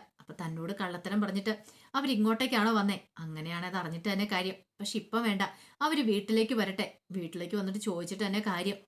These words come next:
എന്ന് കരുതി ബാലൻ തിരിച്ച് വീട്ടിലേക്ക് പോയി.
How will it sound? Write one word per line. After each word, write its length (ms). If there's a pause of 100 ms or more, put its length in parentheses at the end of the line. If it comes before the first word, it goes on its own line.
(120)
എന്ന് 160
കരുതി 280 (1900)
ബാലൻ 280
തിരിച്ച് 280
വീട്ടിലേക്ക് 460
പോയി. 200